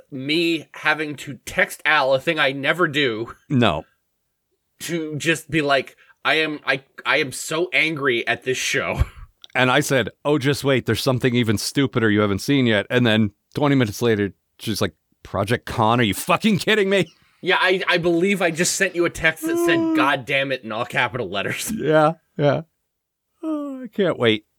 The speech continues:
Speaker 2: It's gonna be
Speaker 1: Yep.
Speaker 2: a lot of fun. Uh, and if you are one of our kind patrons, uh, please bear in mind that, uh, we have one final episode of Brave and the Bold dropping, which is, uh, uh, covering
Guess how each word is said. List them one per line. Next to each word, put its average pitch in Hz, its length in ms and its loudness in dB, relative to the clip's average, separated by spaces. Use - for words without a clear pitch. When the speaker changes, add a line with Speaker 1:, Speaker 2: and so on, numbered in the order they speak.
Speaker 2:
It's - 160 -12
gonna 165 140 -2
be 139 80 0
Speaker 1:
Yep. 131 80 2
Speaker 2:
a - 20 2
lot 113 80 2
of 113 80 -6
fun. 95 200 2
Uh, 131 320 0
and 143 180 0
if 160 140 -2
you 190 160 2
are 147 480 0
one 135 260 0
of 123 80 0
our 127 140 2
kind 120 500 0
patrons, 107 720 0
uh, 92 400 2
please 110 440 0
bear 107 160 6
in 110 80 6
mind 98 380 2
that, 90 340 -2
uh, 78 180 0
we 78 100 -2
have 85 140 -8
one 104 220 2
final 110 400 2
episode 101 720 0
of 90 320 -2
Brave 101 220 2
and 110 100 2
the 98 40 2
Bold 92 240 4
dropping, 85 440 2
which 78 140 -6
is, 76 220 -8
uh, 73 220 -6
uh, - 260 -12
covering 78 500 0